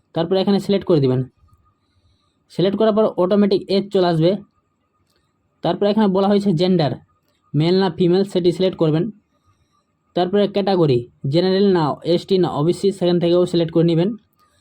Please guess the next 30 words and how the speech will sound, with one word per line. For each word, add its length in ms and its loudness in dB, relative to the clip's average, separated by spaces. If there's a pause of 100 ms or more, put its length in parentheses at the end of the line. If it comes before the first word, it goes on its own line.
(720)
তারপরে 360 0
বলেছে 280 0
type 400 -2
of 60 0 (160)
farmer, 360 -2 (580)
ওনার 480 -2
না 380 0
বার্গার 440 0
না 160 0
পাট্টার, 580 -6 (560)
এখান 220 -2
থেকে 280 0 (260)
বেছে 280 -2
নেবেন 260 0 (200)
যেটা 260 -2
থাকবে 360 -2
সেটা 220 -4
সিলেক্ট 280 -4
করে 120 0
নেবেন। 180 -2
সিলেক্ট 260 -4
করার 160 0
পর 120 -2 (140)
আবার 220 -2 (120)
স্ক্রল 340 0
করে 280 -4 (600)
উপরে 260 0
আ-, 180 0
চলে 160 0
আসবেন। 320 -2